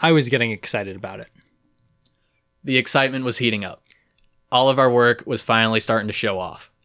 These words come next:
Speaker 1: I was finally starting to give it back to my roommates, saying, "All talk, no action. Yeah, smell ya."
Speaker 2: Yep.
Speaker 1: Not here. Not here. Won't find it here.
Speaker 2: You should see us in the studio right now thinking back, because we both got these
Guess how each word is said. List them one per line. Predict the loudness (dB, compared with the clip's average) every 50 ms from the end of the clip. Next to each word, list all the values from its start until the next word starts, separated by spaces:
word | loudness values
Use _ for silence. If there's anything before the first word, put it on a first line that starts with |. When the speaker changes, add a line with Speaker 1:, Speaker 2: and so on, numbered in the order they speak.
| _ _ -2
Speaker 1:
I | 0 0
was | 0 0 -2
finally | -6 _ 0 0 2 2 2 2 0 0
starting | 0 0 0 0 0
to | 0
give | -2 -2 -2 -2
it | -2 0
back | 0 0 0 -2
to | -2 -4
my | -2
roommates, | -2 -2 -2 -2 -2 -4 -6 -4 -6
saying, | -4 -2 -2 -2 0 0
"All | 0 0 0
talk, | 2 2 0 0 0 -2
no | -4 -2 0
action. | 0 0 -2 -2 -4 -4 -4 -4
Yeah, | -4 -2 -2 -2 -2 -2 -8 _ -8
smell | -6 -2 2 2 4 4 4
ya." | 2 0 -2 -6 _ -6
Speaker 2:
Yep. | -2 0 2 2 0 0 -6 -8 -2
Speaker 1:
Not | 0 2 2 2
here. | 4 2 2 2 0 -2 -6 _ 0
Not | 2 4 4 4
here. | 4 4 4 4 2 0 -4 -6
Won't | -4 0 2 4 4 4 4
find | 4 4 4 4 4 2
it | 2
here. | 4 4 4 4 4 2 0 -4 _ _ _ -20 _ -10
Speaker 2:
You | -8 -6
should | -4 -2 -2 -2
see | 0 0 0 0
us | 0 -2
in | -4 -6
the | -4
studio | -6 -6 -6 -6 -6 -4 -4 -2 0
right | 0 0 0
now | 0 -2 -4
thinking | -2 -4 -4 -4 -4 -4
back, | -2 -2 -2 -2 -2
because | -4 -6 -6 -4 -4 -4 -4 -6
we | -8 -8 -6
both | -4 -4 -4 -2
got | -2 -2 -2 -2 -2
these | -6 -8 -8 -8